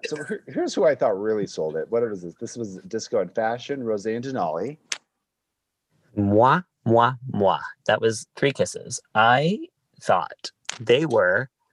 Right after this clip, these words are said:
Speaker 2: perfection. In particular, Rosé.
Speaker 1: Yeah, I thought Rosé really stood out in this. I also thought Denali. I didn't love what Denali was wearing, but again, shouldn't matter. She was still giving it.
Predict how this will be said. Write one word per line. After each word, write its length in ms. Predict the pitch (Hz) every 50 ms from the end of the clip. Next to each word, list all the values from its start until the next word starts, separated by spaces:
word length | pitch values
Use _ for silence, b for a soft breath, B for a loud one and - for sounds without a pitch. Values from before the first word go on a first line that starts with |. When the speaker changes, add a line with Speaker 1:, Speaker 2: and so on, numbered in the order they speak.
| _ _ _ _ _ _ _ _
Speaker 2:
perfection. 720 | - - 151 151 - - 104 104 - - 113 104 101 101 107 -
In 140 | 123 131
particular, 580 | - - 180 170 - - - 370 403 392 403 415 440 466 453 - _ b b b b b b b
Rosé. 840 | - 117 123 131 131 127 123 113 107 92 87 - - - - 117 113 113 _ _ _ _ _ _ _ _ _ _ _ _ - - _ _ _ _ _ _ _ -
Speaker 1:
Yeah, 280 | 143 175 285 - - - -
I 140 | 95 151 185
thought 320 | - - 247 233 175 - - _ _ _ _ _ _ _ _ _ _ _ - 120
Rosé 320 | 135 151 165 185 190 160
really 200 | 139 135 143 175
stood 260 | 175 - - 170 123
out 200 | 107 90 85 76 71
in 60 | 87
this. 240 | 107 131 185 180 -
I 140 | - 131
also 200 | 131 127 - -
thought 240 | 135 - 127 113 101
Denali. 400 | - 101 95 90 78 73 80 98
I 60 | 107
didn't 160 | 123 139 147 131
love 140 | 113 113 104
what 200 | 110 110 98 -
Denali 320 | - - 90 85 82 90 101
was 160 | - - -
wearing, 240 | 85 71 76 95 101
but 100 | - 110
again, 280 | 101 101 104 143 214 180
shouldn't 280 | - 113 110 170 190
matter. 420 | 147 127 120 113 110 123 165 - _ _ _ _ _
She 120 | - -
was 80 | 117 -
still 220 | - 151 151 170
giving 260 | 147 139 120 104 107
it. 220 | 113 143 190 196